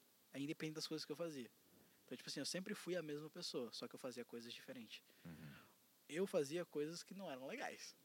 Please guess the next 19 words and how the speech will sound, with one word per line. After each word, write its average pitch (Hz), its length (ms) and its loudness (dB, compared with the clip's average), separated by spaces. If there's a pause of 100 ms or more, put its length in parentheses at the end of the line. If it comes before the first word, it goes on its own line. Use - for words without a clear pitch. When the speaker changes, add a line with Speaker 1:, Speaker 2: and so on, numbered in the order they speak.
(360)
Speaker 1:
né? 135 220 -4 (360)
Eu 120 360 4 (500)
bebia, 151 680 0 (380)
eu 117 400 -4
já 120 180 0
frequentei 117 440 -4
casas 110 640 -2
de 113 120 -8
prostituição, 151 1000 -2 (380)
eu 120 240 -8
já 113 640 -4
fiz 113 500 -6 (120)
coisas 120 400 0 (140)
muitas 160 440 -4
erradas, 151 600 -2 (380)
que 123 200 -8
por 135 160 -4
enquanto 131 340 2
ainda 123 280 0